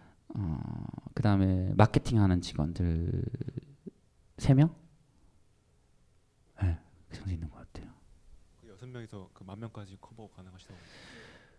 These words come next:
Speaker 1: 일본은 보통 한 명당 사십 명의 입주자를 관리하는 게 적정하다고 하거든요. 그러니까 저희가 일본의 기준으로 보면 적어도 한 이백오십 명까지는 해야 정상이죠. 근데 지금 저희가 이제 백 명도 안 하고 있으니까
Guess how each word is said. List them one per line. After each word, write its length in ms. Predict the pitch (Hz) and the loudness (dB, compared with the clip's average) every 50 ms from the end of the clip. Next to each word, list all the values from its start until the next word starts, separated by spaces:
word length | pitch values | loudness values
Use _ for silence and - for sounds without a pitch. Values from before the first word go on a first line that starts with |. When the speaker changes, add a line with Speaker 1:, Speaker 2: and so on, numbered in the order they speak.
| - - | 0 8
Speaker 1:
일본은 640 | - 226 240 240 220 240 226 226 240 240 196 139 | 10 10 12 12 12 12 12 12 12 12 12 12
보통 340 | - 160 - - - 190 185 | 12 10 8 10 8 8 8
한 200 | 175 - 240 233 | 8 8 10 10
명당 300 | 233 226 214 202 196 175 | 10 10 10 8 6 6
사십 340 | - - 113 113 - 185 185 | 6 6 6 6 8 8 8
명의 440 | 185 175 165 147 135 127 120 113 | 8 10 10 10 10 10 8 8
입주자를 420 | 101 - - - - - 107 104 101 | 6 4 2 0 4 6 6 6 6
관리하는 400 | - - 98 98 104 104 101 98 | 4 4 4 6 6 6 6 6
게 60 | 95 | 4
적정하다고 720 | - - 107 - - - - 123 113 101 - 90 87 - 85 | 6 6 6 6 6 6 6 8 8 8 6 6 4 4 4
하거든요. 400 | 87 90 - 80 - 69 80 127 - - - - _ _ _ _ _ - - | 2 2 0 -2 -4 -2 -2 -2 -2 -2 -8 -20 _ _ _ _ _ -20 -2
그러니까 160 | - - 120 117 - | 4 6 6 8 10
저희가 200 | 120 110 110 117 | 10 10 10 10
일본의 500 | 123 151 170 165 180 175 170 156 143 143 | 10 10 10 12 12 12 12 12 10 8
기준으로 380 | - - - 127 127 131 131 | 4 2 6 8 8 10 8
보면 540 | 120 - 107 98 107 120 123 110 92 85 92 - - - - - - - - | 8 6 6 6 8 8 8 8 8 4 0 -6 -12 -16 -16 -16 -20 -18 0
적어도 280 | - - 120 123 127 131 | 6 8 10 12 12 10
한 80 | 131 | 10
이백오십 380 | 113 107 113 123 110 110 - 127 | 8 10 12 12 12 12 12 10
명까지는 480 | 127 123 120 - 104 95 101 95 95 95 | 8 8 8 6 4 4 6 4 4 4
해야 260 | - - 170 156 131 | 6 8 8 8 8
정상이죠. 640 | - - 95 95 98 104 107 90 80 78 - - - - - _ _ _ _ _ _ _ _ _ _ _ - | 8 6 4 4 6 6 6 6 4 2 0 -4 -4 -6 -10 _ _ _ _ _ _ _ _ _ _ _ -4
근데 100 | - 104 | -2 0
지금 160 | - - 101 92 | 2 2 2 6
저희가 220 | - 98 92 92 | 6 6 8 6
이제 120 | 87 - - | 4 4 2
백 140 | - 98 87 | 2 2 4
명도 840 | 87 87 90 85 82 82 82 82 80 82 - 87 85 85 85 80 - | 4 4 4 4 2 0 -2 -2 -4 0 2 4 4 4 4 4 2
안 140 | - 82 82 | 2 4 4
하고 140 | 82 78 | 4 4
있으니까 560 | 78 - - - 62 71 - - - - 104 | 4 2 -2 -6 -8 -8 -8 -10 -12 -12 -14